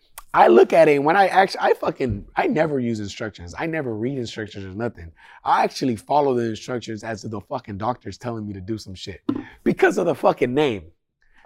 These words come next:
Because of the name Doctor Squatch, I really think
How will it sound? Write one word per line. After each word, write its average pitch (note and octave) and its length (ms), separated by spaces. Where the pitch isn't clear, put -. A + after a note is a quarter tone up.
Because F#3+ 360
of A#3 100
the A3+ 80
name E3+ 360
Doctor E3 320
Squatch, C3 540
I D#3+ 520
really E3 360
think C#3 420